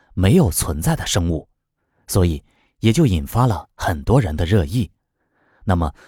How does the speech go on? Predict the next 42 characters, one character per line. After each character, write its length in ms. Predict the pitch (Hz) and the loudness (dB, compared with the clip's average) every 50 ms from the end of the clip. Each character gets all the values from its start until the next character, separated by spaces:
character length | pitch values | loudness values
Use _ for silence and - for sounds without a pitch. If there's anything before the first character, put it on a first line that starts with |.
| _ - | _ -2
到 180 | - 165 156 143 | 2 4 4 4
底 160 | 127 127 123 | 4 4 2
十 160 | - - - | 2 2 2
二 160 | 139 165 156 | 2 4 2
生 240 | 127 - - 185 190 | 2 2 2 2 2
肖 220 | 185 - 165 117 98 | 4 4 2 2 2
之 160 | - 156 143 | 0 -2 0
中 160 | - 170 175 | 0 2 2
的 80 | 147 104 | 2 2
龙 380 | 80 76 76 78 87 143 151 - _ _ _ _ | 2 0 0 0 0 0 0 -2 _ _ _ _
是 180 | - - - 196 | -4 0 2 2
不 80 | 147 170 | 2 2
是 200 | - 151 117 - | 2 0 2 2
真 180 | - 190 196 | 2 2 2
的 80 | 190 87 | 2 0
存 240 | - - - 78 78 | 0 -2 -4 -4 -2
在 220 | - 170 160 120 | 0 0 0 0
过？ 260 | - 92 - - - _ _ _ _ _ _ _ _ | -2 -4 -6 -6 -12 _ _ _ _ _ _ _ _
或 140 | - - 170 | -2 0 2
者 100 | 143 143 | 2 2
说， 300 | - - 151 156 156 147 - _ _ _ _ | 4 4 4 4 4 2 -2 _ _ _ _
曾 240 | - - 113 113 160 | -4 0 2 2 2
经 240 | 151 185 180 185 185 | 2 2 2 2 2
真 220 | - - 226 220 208 | 2 4 4 6 6
的 80 | 147 | 4
有 240 | 92 85 80 71 71 | 2 2 -2 -4 -6
龙， 380 | 69 71 71 71 73 90 151 151 - _ _ _ _ _ - | -10 -12 -10 -4 -2 -2 -2 -2 -6 _ _ _ _ _ -6
只 160 | - 92 82 | -4 -4 -2
不 160 | - - 98 | -2 -2 -2
过 320 | - - 143 104 78 73 - | 0 2 2 2 0 -2 0
灭 200 | 120 170 175 117 | 2 4 4 4
绝 220 | - - 85 82 87 | 2 0 -2 -2 -2
后， 340 | - - 196 175 - - _ _ _ _ _ _ - | 0 2 2 2 0 -2 _ _ _ _ _ _ 0
我 140 | 98 85 | 0 0
们 120 | 76 78 78 | 2 0 0
就 160 | - 123 85 | 2 0 0
找 220 | - - - - - | 0 -2 -4 -4 -4
不 120 | - - - | -6 -4 0
到 220 | - 156 143 101 | 2 2 2 0
了？ 120 | - - - _ _ _ _ _ _ _ _ _ _ _ _ | -2 -8 -16 _ _ _ _ _ _ _ _ _ _ _ _
当 160 | 98 90 87 | -2 -2 0
然， 240 | 80 76 76 73 | -2 -2 -4 -8